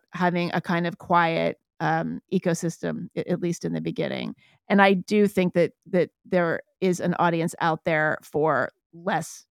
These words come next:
didactic takes. I, most of my listeners say, "We appreciate what you're doing. We appreciate that you're not throwing out the red meat. We appreciate that you're bringing on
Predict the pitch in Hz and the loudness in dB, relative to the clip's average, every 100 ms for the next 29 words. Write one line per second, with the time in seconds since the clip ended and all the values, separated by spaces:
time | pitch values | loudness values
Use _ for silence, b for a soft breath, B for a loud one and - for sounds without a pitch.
0 | - 180 - 120 - - 147 - _ _ | -6 -4 -4 -6 -6 -6 -8 -8 _ _
1 | - - - - - 165 151 - - 196 | -10 -8 -10 -18 -6 -4 -4 -6 2 6
2 | 220 247 - 180 185 180 170 165 - - | 8 6 4 0 2 2 2 -2 -4 -4
3 | 165 - 175 151 127 127 - - 156 139 | -6 -4 -4 -4 -4 -10 -12 -4 -2 -2
4 | 135 - _ _ _ - 170 - 170 170 | -4 -8 _ _ _ -2 -2 0 -2 -2
5 | 117 143 156 156 151 147 151 - 175 156 | -4 -4 -6 -6 -8 -6 -8 -10 -8 -6
6 | - 170 175 - 165 170 180 180 _ 170 | -6 -8 -8 -10 -10 -10 -10 -12 _ -6
7 | 151 151 160 - 151 139 156 151 - 165 | -4 -6 -8 -6 -6 -8 -8 -8 -8 -8
8 | 160 175 160 151 139 - 165 160 156 156 | -8 -8 -8 -8 -8 -8 -8 -6 -6 -4
9 | 156 147 143 147 | -2 -2 -2 -4